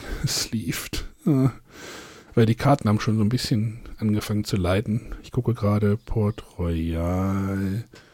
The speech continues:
Big Box, die kostet, ja, ein Zwanziger. Also zwanzig Euro oder fünfundzwanzig, ähm, da könnt ihr nichts verkehrt machen. Und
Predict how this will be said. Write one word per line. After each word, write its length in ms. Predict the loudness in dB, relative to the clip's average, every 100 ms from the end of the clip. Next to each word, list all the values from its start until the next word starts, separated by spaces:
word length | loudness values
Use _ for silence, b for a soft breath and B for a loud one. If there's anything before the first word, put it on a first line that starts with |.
| b b b b b _ _ _ _ _ _ _ _ _ _ -8
Big 220 | -6 -6 _ -18 -8
Box, 920 | -6 -6 -8 -12 -8 -4 -4 -4 -8 b b b b b b _ _
die 240 | -8 -8 -10
kostet, 1080 | -12 -12 -10 -12 -14 -10 -8 -8 -10 -16 -18 b b b _
ja, 420 | 0 2 2 -4 -4
ein 160 | -4 -4
Zwanziger. 720 | -4 0 0 0 -2 -4 -10 -10
Also 280 | 0 2 2
zwanzig 420 | 2 2 2 2
Euro 460 | 4 4 4 4 2 B B B B B B B 0
oder 260 | 4 6
fünfundzwanzig, 1120 | 6 6 6 4 4 4 4 2 0 -2 -10 -12 -10
ähm, 400 | 0 2 4 2 -2 B B B B 2
da 240 | 6 6
könnt 360 | 2 0 2 2
ihr 240 | 2 0 -4
nichts 640 | -4 0 2 2 2 -2 -4
verkehrt 420 | -6 -4 -6 -4
machen. 260 | -8 -6
Und 200 | -6 -8